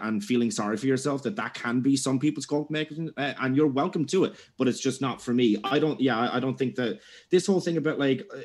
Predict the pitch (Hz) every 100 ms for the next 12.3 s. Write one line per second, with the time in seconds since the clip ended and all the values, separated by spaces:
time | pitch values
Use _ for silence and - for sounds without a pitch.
0 | 143 139 127 117 104 113 - 113 123 120
1 | 117 104 104 - - - - - - -
2 | _ - 127 107 104 113 135 143 - -
3 | 131 - 143 127 123 131 139 110 123 123
4 | 127 127 120 110 123 123 113 120 117 101
5 | 127 123 - - 127 127 131 - 113 135
6 | 165 165 - 104 - - _ - 101 95
7 | 87 - 110 113 110 143 151 127 _ _
8 | 135 165 180 156 156 156 143 139 143 127
9 | 107 113 113 110 101 139 151 139 104 -
10 | 113 123 113 104 123 123 110 - 120 104
11 | 98 - 131 131 127 120 - - - -
12 | 123 113